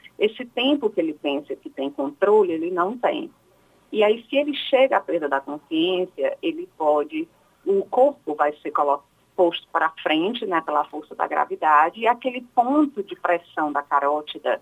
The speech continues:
do fluxo de oxigênio vai continuar sendo pressionado.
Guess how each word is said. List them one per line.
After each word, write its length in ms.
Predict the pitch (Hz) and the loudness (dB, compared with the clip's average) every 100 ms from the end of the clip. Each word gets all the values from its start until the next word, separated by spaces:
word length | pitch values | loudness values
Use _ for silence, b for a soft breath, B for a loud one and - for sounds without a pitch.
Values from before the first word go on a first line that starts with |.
| - | -6
do 80 | 160 | -10
fluxo 200 | - 156 | -8 -4
de 60 | 147 | -4
oxigênio 500 | - - 175 196 - | -6 -8 -6 -6 -2
vai 220 | 180 214 | 2 2
continuar 600 | 247 269 254 262 240 220 240 | 0 -2 -4 -2 2 2 2
sendo 200 | 262 143 | -4 -2
pressionado. 880 | 269 269 285 339 311 185 160 143 | 2 2 2 -2 2 4 2 0